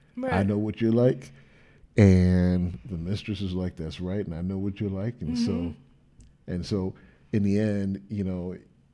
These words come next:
Speaker 2: He
Speaker 1: he
Speaker 2: may have cheated on someone else with Lola's mother.
Speaker 1: Right, right. So,
Speaker 2: Or
Speaker 1: so ul-, ultimately, in the end, he doesn't really have any kids to disown.
Speaker 2: Right.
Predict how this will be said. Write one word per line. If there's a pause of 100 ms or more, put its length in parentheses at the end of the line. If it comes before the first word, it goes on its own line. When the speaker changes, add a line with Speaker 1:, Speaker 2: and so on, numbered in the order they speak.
(440)
Speaker 2:
He
Speaker 1:
he
Speaker 2:
may
have
cheated
on
someone
else
with
Lola's
mother. (260)
Speaker 1:
Right,
right. (300)
So,
Speaker 2:
Or
Speaker 1:
so
ul-,
ultimately, (640)
in
the
end, (1300)
he
doesn't
really
have
any
kids
to
disown. (480)
Speaker 2:
Right.